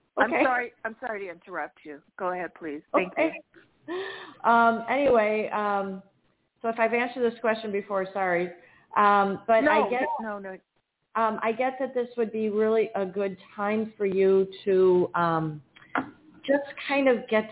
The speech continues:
Speaker 1: to know where you're at. Like, you need to kind of, um, put your feet down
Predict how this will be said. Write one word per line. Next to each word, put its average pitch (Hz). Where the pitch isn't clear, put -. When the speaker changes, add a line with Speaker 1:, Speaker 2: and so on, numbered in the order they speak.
Speaker 1:
to 220
know 196
where 180
you're 170
at. 151
Like, 180
you 247
need 302
to 285
kind 226
of, 185
um, 170
put 202
your 180
feet 180
down 113